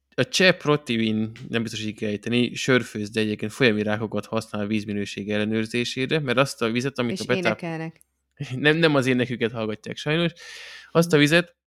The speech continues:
Speaker 1: amit ugye betáplálásra is használnak a sörfőzéshez, azt beengedik egy részét egy medencébe, ahol, ö, szenzorokkal felszerelt folyami rákok vannak, és hogyha a pulzusuk vagy egyéb ilyen paraméterük megváltozik a rákoknak, akkor azonnal ellenőrzik,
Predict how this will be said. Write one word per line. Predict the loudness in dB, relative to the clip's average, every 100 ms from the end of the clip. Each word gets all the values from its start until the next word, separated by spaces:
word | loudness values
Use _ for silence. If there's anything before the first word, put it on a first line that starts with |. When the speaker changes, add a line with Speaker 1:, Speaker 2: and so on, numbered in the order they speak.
| _ _ -8 0
Speaker 1:
amit | 4 4 2
ugye | 0
betáplálásra | 2 0 -2 0 -2 -2
is | -4
használnak | -4 -4 -6 -4
a |
sörfőzéshez, | -2 -2 -2 -4 -4 -6 -6
azt | 0
beengedik | 2 2 0 -2
egy | -2
részét | -2 -2 -4
egy | -2
medencébe, | 0 -2 -2 -4 0
ahol, | -2 0 0 0 -2
ö, | -2 -2 -2
szenzorokkal | 0 0 0 -4 -4 -4
felszerelt | -2 -2 -2 -2
folyami | 0 0 0
rákok | -4 -6 -6
vannak, | -4 -2 -4
és | -4 -6
hogyha | -8 -6 0 2 0
a | 0 0 0 0 -2
pulzusuk | -2 0 -2 -4 -4
vagy | -2 0
egyéb | 0 0 0
ilyen | -2 -2 -2
paraméterük | 2 2 2 -2 -4 -6
megváltozik | -2 -2 -2 -4 -6
a | -4
rákoknak, | -4 -4 -6 -2 -2
akkor | 2 2
azonnal | 2 0 0
ellenőrzik, | 0 -2 -4 0 -2 -2